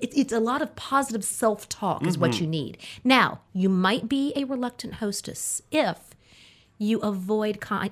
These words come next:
Speaker 1: eye contact, right? When
Speaker 2: Oh.
Speaker 1: volunteers are requested for the annual Christmas progressive dinner. You do the, you know, you do the looking away. You're staring out the window. <clears throat>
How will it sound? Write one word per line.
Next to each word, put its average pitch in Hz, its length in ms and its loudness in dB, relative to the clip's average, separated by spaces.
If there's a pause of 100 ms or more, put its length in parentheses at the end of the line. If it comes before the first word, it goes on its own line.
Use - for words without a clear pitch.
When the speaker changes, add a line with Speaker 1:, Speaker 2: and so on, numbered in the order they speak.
Speaker 1:
eye 202 140 4
contact, 151 640 -4 (160)
right? 180 220 4
When 202 260 4
Speaker 2:
Oh. - 20 4
Speaker 1:
volunteers 214 560 6
are 202 60 0
requested 180 460 -2
for 180 100 0
the 170 200 2
annual 170 240 4
Christmas 165 380 -4
progressive 147 460 -4
dinner. 135 320 -2 (520)
You 196 120 6
do 175 140 10
the, 147 100 -4
you 180 120 4
know, 147 60 2
you 165 180 2
do 202 120 6
the 170 120 2
looking 180 280 2
away. 147 340 0 (720)
You're 202 100 2
staring 196 280 4
out 170 140 4
the 160 80 2
window. 143 360 0 (500)
<clears throat> 262 380 4